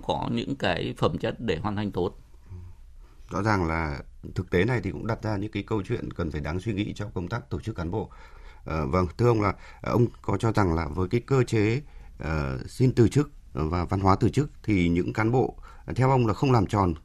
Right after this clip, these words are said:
Speaker 2: làm tốt nhiệm vụ được giao thì, ờ, nên chủ động xin từ chức trước khi, ờ, bị buộc phải từ chức?
Speaker 1: Rõ ràng là nên như vậy, nên như vậy. Nếu mà làm như vậy đấy, thì quả thực là nó sẽ tạo khuôn khổ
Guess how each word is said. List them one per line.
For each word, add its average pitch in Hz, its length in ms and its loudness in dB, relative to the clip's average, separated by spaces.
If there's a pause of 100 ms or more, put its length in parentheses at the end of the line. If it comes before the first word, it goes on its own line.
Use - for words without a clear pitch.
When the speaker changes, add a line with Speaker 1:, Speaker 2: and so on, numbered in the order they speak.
Speaker 2:
làm 90 160 2
tốt 156 240 2
nhiệm 127 180 0
vụ 117 140 2
được 85 120 2
giao 110 300 2
thì, 95 200 0 (360)
ờ, - 100 -4 (220)
nên 120 300 4
chủ 101 180 4
động - 180 0
xin 123 240 2
từ 107 140 4
chức 165 200 4 (160)
trước 151 200 -2
khi, 113 360 0 (380)
ờ, 85 280 -2
bị 95 240 4
buộc 104 200 2
phải - 200 -4
từ 87 80 2
chức? 127 180 -2 (680)
Speaker 1:
Rõ 123 320 4
ràng 156 280 8
là 131 320 6
nên 127 520 6
như 156 80 4
vậy, 98 280 4 (260)
nên 123 160 0
như 139 100 4
vậy. 92 280 2 (380)
Nếu 123 260 10
mà 147 380 10
làm 143 460 8
như 165 100 8
vậy 131 300 6
đấy, 143 260 0 (600)
thì 139 180 0
quả 107 180 6
thực 143 320 2
là 131 240 6
nó 110 480 6
sẽ 101 500 4 (640)
tạo 113 400 2
khuôn 151 200 0
khổ 95 360 6